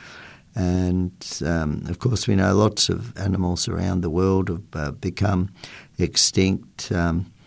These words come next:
one of the artic-, uh, one of the examples mentioned by this, uh, um, author was that in Singapore, um, there were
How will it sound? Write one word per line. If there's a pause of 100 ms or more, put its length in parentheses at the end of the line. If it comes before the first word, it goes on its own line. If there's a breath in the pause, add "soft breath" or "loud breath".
(420 soft breath)
one
of
the
artic-,
uh,
one
of
the
examples
mentioned
by
this,
uh, (580 soft breath)
um,
author
was
that
in
Singapore, (680 loud breath)
um, (420)
there
were